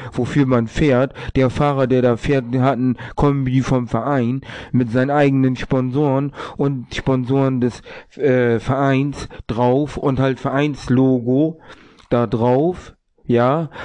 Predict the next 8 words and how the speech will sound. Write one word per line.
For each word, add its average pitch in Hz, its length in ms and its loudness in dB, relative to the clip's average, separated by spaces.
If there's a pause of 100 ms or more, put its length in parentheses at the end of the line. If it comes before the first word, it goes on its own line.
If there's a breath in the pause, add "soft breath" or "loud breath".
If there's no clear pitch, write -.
(120)
und 127 220 0
richtig 135 380 -2
so 135 320 2 (260 loud breath)
schönes, 143 600 0 (440 loud breath)
äh, 123 180 0
Logo 151 720 4
vom 127 260 -2
Verein, 147 680 0